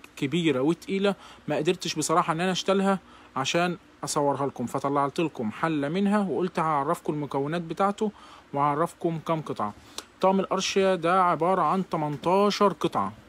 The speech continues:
تمنتاشر قطعة، طقم اللي هو الجامبو،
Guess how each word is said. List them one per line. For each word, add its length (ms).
تمنتاشر 300
قطعة، 280
طقم 320
اللي 180
هو 180
الجامبو، 800